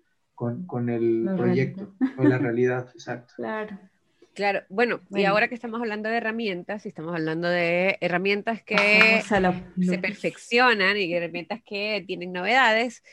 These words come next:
Speaker 3: eh, la semana pasada estuvimos el veinticuatro, veinticinco, veintiséis y veintisiete de noviembre en la convención de aka Software,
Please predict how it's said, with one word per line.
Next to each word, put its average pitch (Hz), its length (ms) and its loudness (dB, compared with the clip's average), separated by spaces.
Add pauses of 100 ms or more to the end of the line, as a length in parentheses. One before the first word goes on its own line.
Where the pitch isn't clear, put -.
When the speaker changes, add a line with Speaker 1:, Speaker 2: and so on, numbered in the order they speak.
(260)
Speaker 3:
eh, 170 240 0
la 160 160 0
semana 180 320 0
pasada 294 400 0
estuvimos 240 560 -4
el 208 160 -4
veinticuatro, 202 680 0
veinticinco, 185 560 -6
veintiséis 170 640 -4
y 170 140 -2
veintisiete 160 760 -4 (340)
de 185 120 -6
noviembre 233 680 0
en 202 260 0
la 190 120 -2
convención 208 920 -6
de 202 360 2
aka 202 400 0
Software, 208 540 -6